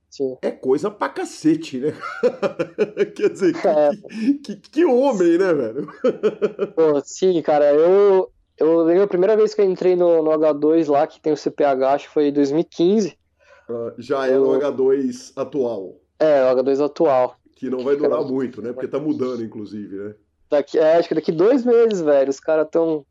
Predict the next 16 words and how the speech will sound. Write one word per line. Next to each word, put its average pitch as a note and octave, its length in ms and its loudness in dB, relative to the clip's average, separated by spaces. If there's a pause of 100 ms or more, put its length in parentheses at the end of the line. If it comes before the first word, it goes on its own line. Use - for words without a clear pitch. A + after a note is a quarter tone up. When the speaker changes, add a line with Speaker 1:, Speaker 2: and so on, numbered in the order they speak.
(140)
Speaker 1:
tão, C#3+ 840 -2 (240)
tão C3 140 0
mudando. D#3+ 580 2
E... C3+ 880 4 (120)
Mas, C3 180 -2
porra, C3 580 0
eu C#3 220 4
entrei F3 400 2
pra E3+ 200 0
lá D#3+ 160 2
pra F3 160 -2
jogar, E3+ 580 2 (440)
aí C#3 80 2
eu C#3+ 120 2
vi D3 160 2
a, C3+ 640 2